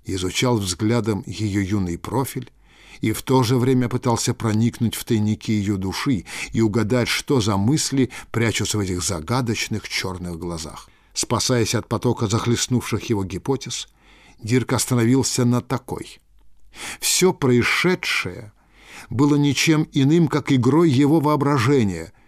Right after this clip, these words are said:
помутившегося от долгого мужского воздержания.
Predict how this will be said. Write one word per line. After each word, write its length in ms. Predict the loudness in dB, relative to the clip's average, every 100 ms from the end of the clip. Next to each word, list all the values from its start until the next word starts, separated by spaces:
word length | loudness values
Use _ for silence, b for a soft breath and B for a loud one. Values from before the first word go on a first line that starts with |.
| b b
помутившегося 960 | 2 4 4 2 0 0 0 0 -2 -4
от 240 | -6 -4
долгого 440 | 2 2 2 2 2
мужского 560 | 2 0 -2 0 0
воздержания. 800 | 0 -2 -2 -4 -4 -8 -12 -16